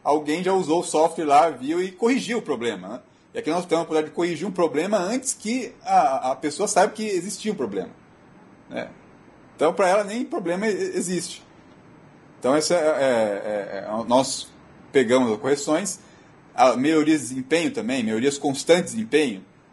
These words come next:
nós trazemos. Então, é, aqui, ó, ó,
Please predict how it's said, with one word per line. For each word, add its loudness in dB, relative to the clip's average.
nós -4
trazemos. 2
Então, -6
é, 4
aqui, 0
ó, 6
ó, -4